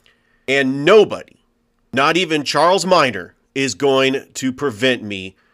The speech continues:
from having my six hundredth episode. Call it what you want. Maybe it's ego. Maybe it's just grinding.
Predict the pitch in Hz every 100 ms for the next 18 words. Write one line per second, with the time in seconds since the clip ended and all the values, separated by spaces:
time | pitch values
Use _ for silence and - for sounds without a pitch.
0 | _ _ - 120 110 131 113 113 110 110
1 | 107 - 131 127 - 117 113 - 113 107
2 | 101 - 110 107 _ _ _ _ _ -
3 | 170 285 285 240 202 139 147 233 117 147
4 | 214 226 - 185 220 127 92 - _ _
5 | _ _ - 180 269 285 254 - 226 143
6 | 143 190 226 123 90